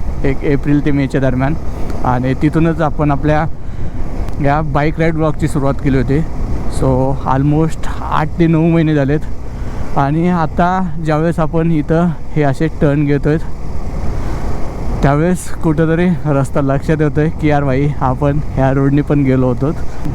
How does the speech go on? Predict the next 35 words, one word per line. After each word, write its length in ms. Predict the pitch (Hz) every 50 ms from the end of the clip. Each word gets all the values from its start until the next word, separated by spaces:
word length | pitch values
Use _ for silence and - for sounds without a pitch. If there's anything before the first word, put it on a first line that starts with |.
| - - - - - - - - - - - -
ती 80 | 180 180
पहिली 360 | 165 196 175 165 165 180 180
राईड 220 | 180 175 175 170
होती 300 | 165 165 143 165 170 170 - -
आणि 280 | 143 139 135 139 143 143 -
त्यावेळेस 380 | 151 147 143 143 151 151 147 156
आपण 420 | 143 135 - 151 147 151 151 160 147 - - - - - - - - - - - - - - - - - - - - - - 147
GoPro 340 | 170 165 - 185 185 190 190 185 185 170 - - - - - - - - - - - - -
Insta 300 | 160 170 151 - 185 170 -
थ्री 120 | 175 165
सिक्स्टी 320 | 156 151 160 - - 175 175 185 180 -
आपण 300 | - - - - 170 160
रेंटवरती 460 | 156 165 160 170 165 170 170 - 165 151
घेतलं 200 | 151 147 147 143
होतं 1080 | 139 131 147 - - - - - - - - - - - - - - - - - - 143
आणि 140 | 156 175 185
ही 160 | 190 202 233
गोष्ट 280 | 240 240 247 247 - -
पण 160 | 247 254 247 240
माहीत 260 | 233 226 220 214 202
नव्हती 320 | 208 208 202 - 196 220
की 480 | 202 - - - - 185 180 175 180 175 156
GoPro-ला 520 | 151 170 165 - 160 180 175 180 175 180 180
एक 240 | 180 180 170 165 -
सेपरेट 500 | - 185 170 135 - 165 170 170 - 185
माईक 300 | 156 147 151 160 156 -
पण 180 | 190 180 180
लावावा 240 | 175 160 147 143 143
लागतो. 400 | 143 143 139 - - 151 175 190 - - - - - - - - -
आत्ता 260 | 147 147 - - 208
ज्यावेळेस 360 | 214 202 190 196 208 196 -
त्या 120 | - 214 202
गोष्टी 280 | 196 202 190 - 226
आठवतात 380 | 208 190 180 - 208 190 202 185
ना, 180 | 165 208 254